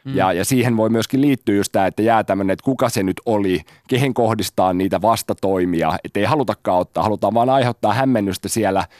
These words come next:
mutta ei, ei haluta sitten, että, että just sinne omalle alueelle tulee sitten ne kaikkein kovimmat vastatoimet. Mm. Ja, ja tää on kyllä sillä tavalla erilaista, että Euroopassa on yleensä aika helposti niinku tutkinnalla päästään kiinni, ja sit tulee myöskin näitä selkeitä vastuunottoja, että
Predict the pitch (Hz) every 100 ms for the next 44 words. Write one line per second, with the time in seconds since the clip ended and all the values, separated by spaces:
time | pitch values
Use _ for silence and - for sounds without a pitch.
0 | - - 101 110 110 120 110 123 113 101
1 | - 104 98 - 98 76 101 107 110 -
2 | 98 101 127 120 104 90 107 101 98 85
3 | 85 107 95 87 101 85 87 95 87 92
4 | 92 110 92 85 87 110 98 87 - 52
5 | - - - _ _ _ - 113 - 95
6 | 107 151 139 107 107 113 117 92 92 95
7 | - _ - 78 - _ _ 127 120 104
8 | 95 - 95 117 117 120 113 107 104 104
9 | 120 101 101 95 107 131 123 110 101 98
10 | - 147 - 123 107 98 101 98 104 95
11 | 120 101 104 92 101 110 110 104 104 101
12 | - 101 98 95 98 107 110 104 98 92
13 | 82 _ _ _ _ _ _ 110 113 -
14 | 107 98 107 - 90 85 82 -